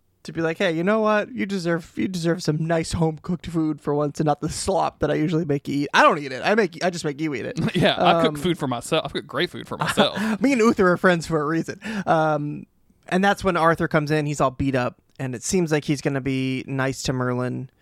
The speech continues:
Speaker 1: Um, but then all he does is just dump his armor on this table and tells Merlin, like,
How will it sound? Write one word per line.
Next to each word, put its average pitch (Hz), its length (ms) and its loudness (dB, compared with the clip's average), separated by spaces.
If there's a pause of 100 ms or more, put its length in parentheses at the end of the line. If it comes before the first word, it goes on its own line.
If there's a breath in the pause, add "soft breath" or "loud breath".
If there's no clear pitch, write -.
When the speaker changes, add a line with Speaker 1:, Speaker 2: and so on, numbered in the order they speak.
(420 soft breath)
Speaker 1:
Um, 127 440 -2
but - 100 -2
then 214 100 4
all 202 140 6
he 175 80 2
does 147 220 -2
is 139 80 -8
just 139 260 -6
dump 143 220 2
his 143 160 -4
armor 135 280 -2
on 135 120 -4
this 160 120 -10
table 131 540 -4
and 131 240 -8
tells 139 300 -4
Merlin, 143 380 0
like, 139 180 -2